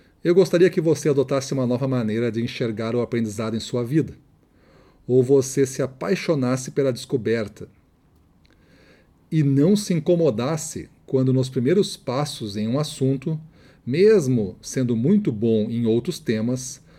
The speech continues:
você tropeçasse como um jovem inexperiente. E que as pessoas à sua volta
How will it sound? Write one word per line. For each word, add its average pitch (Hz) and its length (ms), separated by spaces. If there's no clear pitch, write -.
você 147 340
tropeçasse 127 840
como 127 260
um 123 80
jovem 104 360
inexperiente. - 840
E 180 60
que 233 140
as 208 100
pessoas 220 520
à 170 80
sua 156 240
volta 139 640